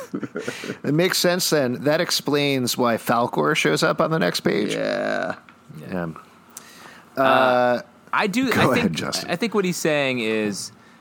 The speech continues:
Speaker 3: um, he, first off, he's brushing him back and saying, like, "Did I do the right thing?" He's like, "Come on, man, grow up. That's not, I thought we were beyond these human concerns." 'Cause I do think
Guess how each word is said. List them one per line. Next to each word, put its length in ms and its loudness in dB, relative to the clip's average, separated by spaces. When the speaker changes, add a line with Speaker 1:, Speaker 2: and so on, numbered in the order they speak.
Speaker 3:
um, 560 0
he, 140 2
first 340 0
off, 140 2
he's 160 -4
brushing 400 0
him 200 0
back 300 0
and 100 -4
saying, 460 -4
like, 160 -4
"Did 120 -2
I 40 0
do 140 0
the 80 0
right 140 -2
thing?" 180 -2
He's 200 -4
like, 240 -6
"Come 120 -4
on, 140 0
man, 180 -2
grow 180 -2
up. 220 -10
That's 220 -6
not, 320 -2
I 80 -4
thought 220 -2
we 100 0
were 100 0
beyond 460 -2
these 240 -8
human 320 -8
concerns." 600 -14
'Cause 120 -6
I 80 0
do 140 0
think 260 -2